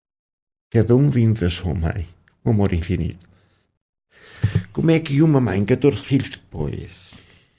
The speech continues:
como é que uma mulher, sete filhos depois,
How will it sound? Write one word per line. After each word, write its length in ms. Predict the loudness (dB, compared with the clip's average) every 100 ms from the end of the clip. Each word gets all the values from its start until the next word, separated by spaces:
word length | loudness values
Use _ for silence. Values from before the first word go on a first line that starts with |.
| _ _ _ _ -20 -20 _ _ _ -2
como 140 | 2
é 80 | 2
que 120 | 4
uma 140 | 4
mulher, 380 | 6 6 6 4
sete 320 | 2 -4 -4
filhos 360 | -2 -2 -2 -8
depois, 680 | -14 -2 0 0 -6 -20 -20